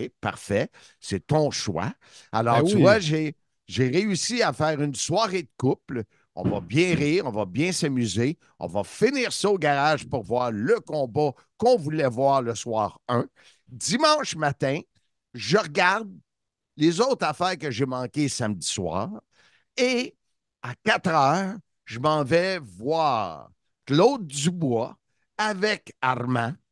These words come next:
Speaker 1: <laughs> Oui, on, il y a ça aussi. J'ai acheté des billets, <laughs> puis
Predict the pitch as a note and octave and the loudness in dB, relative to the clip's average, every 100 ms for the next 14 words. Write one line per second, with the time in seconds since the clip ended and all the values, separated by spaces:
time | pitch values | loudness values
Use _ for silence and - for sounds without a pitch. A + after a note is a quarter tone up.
0 | _ _ _ _ _ _ _ _ B2+ G#2+ | _ _ _ _ _ _ _ _ -12 -6
1 | E3+ C3+ B2+ D3 D#3+ C#3 C#3 - F#3 D3+ | -6 -4 -4 0 2 2 0 -4 -2 0
2 | C#3+ - G#3+ D#3+ - F3 F#3+ - - - | 0 0 0 -2 -2 -2 -2 -8 -20 -12
3 | C#3+ D#3 D3 - F#3 E3 D3+ D#3 E3+ F#3+ | -4 -2 -2 -2 -2 -2 0 4 6 6
4 | - - E3+ - D#3+ D#3 A3+ F3+ | 2 -12 -16 0 4 4 4 0